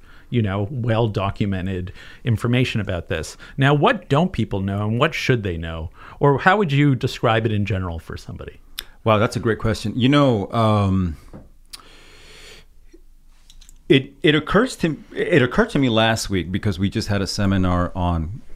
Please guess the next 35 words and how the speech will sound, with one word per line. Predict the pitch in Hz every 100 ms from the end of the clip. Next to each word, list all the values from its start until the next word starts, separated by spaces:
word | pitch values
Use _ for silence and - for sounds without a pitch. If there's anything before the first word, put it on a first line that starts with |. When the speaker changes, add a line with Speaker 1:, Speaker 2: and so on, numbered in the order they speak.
| - - -
Speaker 2:
the | 101
second | 123 - 87
seminar | 95 87 85
on | 80
contracts, | 80 85 80 82 80 -
Speaker 1:
Mm-hmm. | -
Speaker 2:
and | 101 104 - - - - -
how | - 151
many | 190 180
visual | 90 95 101 104 90
artists, | 90 92 90 82 - - - - -
even | 139 165 160 107
with | 98 85
M | 90 92
F | 90 -
As | 82 85 85
or | 73 - - - - -
postgrads | - 85 82 - 90 82 80 117
Speaker 1:
Mm-hmm. | 92
Speaker 2:
or | 80
residencies, | 82 80 85 85 85 69 - - - -
are | 95
not | 98 95 110
aware | 123 98 90 87 87 82 - - - - - 98
of | 95 90 80
the | 92
role | 90 98 101
contracts | - 101 98 - 87 -
played | - 92 87 80
in | 78
art | 85 82 82 -
since | 104
the | - 82
late | 80 80
sixties, | - - - 82 76 73